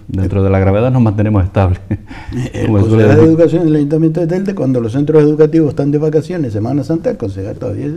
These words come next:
Speaker 2: está trabajando.
Speaker 1: Eh, vamos a ver, igual no debo decirlo, pero yo creo que es justo para el concejal. <laughs> No, vamos a ver, ahí, hablando en serio. Yo creo que en estos veinte meses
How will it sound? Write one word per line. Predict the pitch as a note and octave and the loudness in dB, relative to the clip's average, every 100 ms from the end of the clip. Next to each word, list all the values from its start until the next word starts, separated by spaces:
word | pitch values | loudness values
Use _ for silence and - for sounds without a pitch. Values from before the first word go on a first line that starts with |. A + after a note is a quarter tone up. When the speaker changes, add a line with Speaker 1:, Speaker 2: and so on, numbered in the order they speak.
| - - | -12 -14
Speaker 2:
está | G2 F#2 G2 | -14 -10 -12
trabajando. | - E2+ G3+ - - - - - - - - - - - - - - - - - _ | -10 -10 -8 -10 -14 -20 -20 -20 -20 -20 -20 -20 -20 -20 -18 -20 -20 -20 -20 -20 _
Speaker 1:
Eh, | G#2+ G#2 - - - G#2+ | 0 2 0 -6 -14 -8
vamos | G#2+ A2 A#2+ A#2+ | -4 -2 -2 -2
a | |
ver, | A#2 | 0
igual | G#2+ D#3 | 0 0
no | E3 | -2
debo | D#3+ D#3 | 0 0
decirlo, | C3+ - D#3 G#2 | -2 -2 -2 -2
pero | F2+ F2 E2+ - - | -2 -2 -4 -8 -8
yo | A2+ C#3+ | -4 -2
creo | D#3 B2+ | -2 0
que | |
es | G#2 | 2
justo | A2+ - F#2 | 0 -2 -6
para | F2+ F#2 | -2 0
el | F#2 | 0
concejal. | G2 F2 F2+ F2+ F2+ | -2 0 0 0 -4
<laughs> | - - | -6 -4
No, | F2+ - | -4 -4
vamos | F#2 E2+ F2+ | -6 -4 -4
a | E2+ | -6
ver, | E2 D2+ D#2+ D#2 | -6 -4 -2 -2
ahí, | F#2 - | -4 -6
hablando | E2+ E2+ | -4 -4
en | E2 | -2
serio. | F2+ D#2+ - - - - - - - | -4 -6 -14 -20 -20 -20 -20 -16 -4
Yo | F2+ | 0
creo | G2+ G#2 G2+ | 2 4 4
que | G2 F#2 F2 E2+ A2 | 4 2 0 -2 -4
en | G#2 | -2
estos | G2 G2 | -2 0
veinte | G2 G2 G2 | 0 0 0
meses | G2 G#2+ - C#3 C#3 | -2 -4 -2 -2 -2